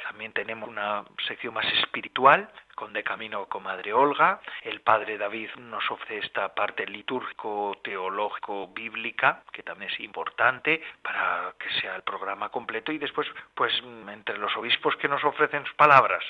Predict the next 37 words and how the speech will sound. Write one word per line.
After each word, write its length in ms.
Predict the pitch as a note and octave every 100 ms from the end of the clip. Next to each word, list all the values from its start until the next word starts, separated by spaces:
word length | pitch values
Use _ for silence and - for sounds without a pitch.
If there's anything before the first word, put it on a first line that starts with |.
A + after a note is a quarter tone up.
| -
su 80 | G2+
enseñanza, 840 | G#2 - A2 C3 C3+ - - - -
que 140 | - G#2+
es, 80 | - - - _ -
digamos 320 | B2+ G#2 G2+
así, 220 | G2 A2
el 100 | G#2
momento 380 | G2 G#2+ A#2 A2
cumbre 280 | A#2+ F#2+ F#2+
del 180 | F#2+
programa 440 | - F#2+ G2 G2+ F#2
con 160 | G2+
la 80 | F#2
editorial 500 | G2+ G2+ G2 A#2 G#2 - - -
y 500 | - C#3 B2+ A2+ A2
el 160 | G#2
testimonio, 580 | - G2+ - A2 A2 C3+
pues 160 | C3+ A#2+ -
este 260 | - A#2+ C3+
programa 520 | B2 A#2 A#2 B2 B2
pretende 440 | - G#2 A#2 A#2 -
ser 320 | C3+ D3+ - -
un 200 | D3+ D3
momento 640 | B2 G#2 G2+ F#2 B2 C#3 C#3 - -
de 180 | B2 A2+
remanso 520 | A#2+ A#2+ B2+ - G#2
de 60 | F2
paz. 240 | G2+ D3+ - B2
No 320 | B2 C3 C3+
nos 220 | C3 -
especializamos 840 | A#2+ - A#2+ A#2 A#2+ A#2 C3+ B2
en 220 | G#2+ A2
nada 500 | G#2+ A2+ A2+ G#2+ G#2
de 180 | G#2+ -
un 140 | A#2 A2+
modo 260 | A2+ A2
particular, 640 | - - - B2 C#3 D#3